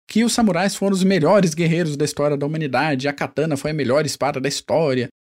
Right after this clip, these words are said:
Isso é mais uma torcida do que um fato, né? É, a katana não aguentava muito impacto, ela não, o aço não era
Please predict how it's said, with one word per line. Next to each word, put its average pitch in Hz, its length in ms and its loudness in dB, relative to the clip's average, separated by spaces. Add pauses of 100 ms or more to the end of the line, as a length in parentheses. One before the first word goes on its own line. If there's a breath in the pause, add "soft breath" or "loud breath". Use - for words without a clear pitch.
(200)
Isso 381 300 0
é - 20 0
mais 254 200 2
uma 311 120 2
torcida 285 640 0
do 302 140 -2
que 233 220 0
um 254 100 2
fato, - 320 -6 (160)
né? 208 140 -4 (440)
É, 135 460 -8 (140)
a 160 60 -16
katana 170 420 -2
não 165 160 -2
aguentava 170 420 0
muito 147 240 0
impacto, 233 540 -2 (300)
ela 135 260 -4
não, 139 340 -8 (460)
o 156 120 0
aço 175 260 2
não 165 100 0
era 147 360 0